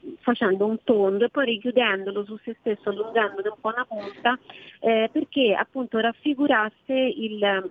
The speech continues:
il cappuccio del saio, dice qualcuno, qualcun altro la gonna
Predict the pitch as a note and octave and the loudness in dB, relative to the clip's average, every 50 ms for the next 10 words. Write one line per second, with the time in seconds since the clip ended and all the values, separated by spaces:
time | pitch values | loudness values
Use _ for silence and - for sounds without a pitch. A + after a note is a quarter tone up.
0 | - _ - B3+ A3 - - B3 A#3 - _ - B3+ A#3 G#3+ - - - - A#3 | -10 _ -10 -10 -10 -6 -6 -6 -6 -6 _ -4 -2 -2 -2 -4 -4 -2 0 0
1 | G#3+ A3 A3+ - _ _ - _ - F#3+ G#3 G3+ - _ - - G#3+ F#3 F3+ F#3 | 2 0 -2 -6 _ _ -20 _ -2 -2 -2 -2 -4 _ -4 0 0 2 2 0
2 | F#3 F#3+ F#3 F#3 F#3+ G3 G3 - F#3+ A3+ G#3+ G3+ G#3+ G3+ G#3 G3+ - _ - G#3 | 0 -2 -4 -4 -4 -4 -6 -6 -6 -6 -4 -2 0 0 0 -2 -4 _ -4 0
3 | G3 F#3+ G3+ G3+ A#3+ A#3+ - - B3 B3 B3+ C4 B3+ - B3+ A3+ A3+ A3 A3 G#3+ | 0 2 2 2 0 -2 -2 -4 -2 -2 0 -2 -2 -2 -4 -2 0 0 0 2
4 | G#3+ A#3 A3+ A3 A3 G#3+ G#3+ G3 | 2 0 0 0 0 -2 -2 -4